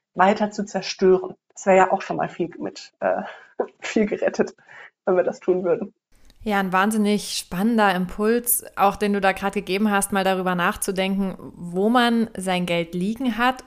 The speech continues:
Speaker 2: und was eben, ja, die Institution dahinter gegebenenfalls mit dem Kapital eben macht. Ähm, also fand ich's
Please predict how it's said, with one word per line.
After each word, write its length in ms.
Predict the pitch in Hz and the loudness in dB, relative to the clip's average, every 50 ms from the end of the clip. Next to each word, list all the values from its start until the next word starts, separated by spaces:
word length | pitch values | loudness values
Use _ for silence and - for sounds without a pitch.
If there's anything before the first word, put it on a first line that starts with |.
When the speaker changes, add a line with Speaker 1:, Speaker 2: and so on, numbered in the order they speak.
| - | -10
Speaker 2:
und 280 | - 190 190 180 - 185 | -8 -6 -6 -6 -6 -4
was 400 | 175 175 185 208 202 - - - - | -2 0 0 0 -2 -4 -6 -6 -4
eben, 600 | - 190 190 185 180 190 185 185 185 185 185 180 180 - - - - - - - - - | -2 -2 -2 -2 -2 -2 -2 -2 -2 -2 -4 -4 -6 -8 -14 -18 -20 -20 -20 -20 -12 -4
ja, 340 | 185 185 180 185 196 202 196 - | 0 4 4 4 4 2 0 -2
die 120 | 214 220 170 | -2 -2 0
Institution 680 | 208 214 - 214 - - 196 185 - 214 214 226 220 | 0 0 -2 -2 -6 -6 -8 -4 -2 0 0 2 2
dahinter 340 | 190 190 196 202 214 214 208 | 0 0 0 0 0 0 0
gegebenenfalls 840 | 185 180 175 - 190 202 208 196 190 - - 190 180 185 185 - - | -2 -2 -4 -2 -2 0 0 -2 -2 -2 -2 -2 -2 -2 -2 -4 -4
mit 240 | 190 185 185 185 - | -4 -4 -4 -6 -6
dem 240 | 185 180 180 180 180 | -4 -4 -2 -2 -4
Kapital 600 | 180 - 185 - 208 185 - - 180 185 185 170 - | -4 -6 -8 -8 -8 -10 -6 -4 -2 -2 -2 -2 -2
eben 200 | 180 170 170 165 | -4 -4 -4 -2
macht. 440 | 170 170 190 185 - - - - - - - - | -2 -2 -2 -4 -8 -14 -18 -20 -20 -16 -10 -8
Ähm, 720 | 175 170 165 170 165 165 165 165 165 165 170 - - - - - - - - | -6 -4 -4 -6 -6 -8 -8 -8 -8 -8 -8 -10 -10 -12 -14 -18 -16 -8 -4
also 180 | 180 185 180 | -4 -4 -4
fand 220 | 180 - 196 196 196 | -4 -4 -2 0 0
ich's 140 | 185 180 | 0 -2